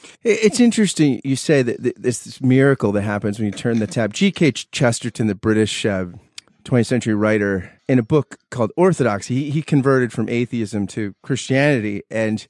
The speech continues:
he wrote a book about Christianity. He said that, that we're as old as our dreams, and as, as, or as young as our dreams and as old as our cynicism. And the truth is our Heavenly Father is often younger than we are. And he talks about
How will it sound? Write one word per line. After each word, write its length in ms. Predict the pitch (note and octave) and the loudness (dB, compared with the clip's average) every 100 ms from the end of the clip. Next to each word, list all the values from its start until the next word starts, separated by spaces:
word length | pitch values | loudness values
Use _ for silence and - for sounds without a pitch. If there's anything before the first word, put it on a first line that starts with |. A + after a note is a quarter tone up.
| _ | _
he 100 | A3 | -2
wrote 220 | - C#4+ | 0 0
a 40 | |
book 260 | D#3+ G3 G3 | 2 0 2
about 200 | D#3 B2 | 0 0
Christianity. 440 | - C3 D#3 D#3 | -2 -4 -2 0
He 60 | B2+ | -2
said 240 | - F#3 | -2 -2
that, 180 | E3 C#3+ - _ | 0 -4 -6 _
that 320 | C#3+ D3 C3+ - - | 0 0 -2 -8 -16
we're 320 | - E3 E3 | -2 2 2
as 140 | D3 - _ | 0 -6 _
old 320 | E3 G#3 A#3 | 2 2 0
as 120 | F#3+ | 0
our 140 | E3 B2+ | 0 0
dreams, 920 | A#2 C3 C#3+ A#2+ G#2 G#2+ G#2+ - - _ - - | -2 0 0 0 -2 -4 -8 -16 -20 _ -20 -8
and 120 | C#3 | -2
as, 200 | C3 A2+ - - | -2 -2 -12 -6
as, 200 | B2+ A#2+ _ | -6 -6 _
or 280 | D3 D3+ D3+ | 0 2 0
as 140 | C3+ | 2
young 220 | D#3+ G3+ | 2 2
as 120 | A3+ F#3 | 2 2
our 100 | C#3 | 0
dreams 460 | B2+ C3+ B2 A2 | 0 0 0 0
and 80 | A2 | -4
as 100 | G#2 - | -4 -4
old 220 | C3 C3+ | -2 -2
as 100 | B2 | -2
our 140 | A2+ | -4
cynicism. 720 | G2+ C3 A#2 G#2+ G2+ G2 F2+ E2+ _ | -4 -4 -4 -4 -8 -8 -10 -12 _
And 140 | - D#3 | 0 0
the 60 | |
truth 300 | D3 G3+ G3+ | 2 0 2
is 160 | F#3 D3 | 2 2
our 120 | C#3 | 2
Heavenly 420 | C#3 D#3+ D#3 D3 | 2 2 2 0
Father 440 | A#2+ C#3+ B2+ B2+ A#2 | 0 0 0 0 -2
is 120 | A2 | 0
often 380 | A#2 G#2+ A2+ F#2 - B2 | -2 -2 -4 -4 -6 -6
younger 460 | C3 C3+ C#3 A#2+ | 0 2 4 2
than 220 | A2 G#2 G2 | -2 -4 -6
we 120 | F#2+ | -8
are. 200 | F2 F2 | -10 -6
And 140 | D3+ F3 | 2 2
he 100 | A#3 | 2
talks 380 | - E4 - | -4 -6 -2
about 260 | D4+ A#3 E3+ | 2 2 0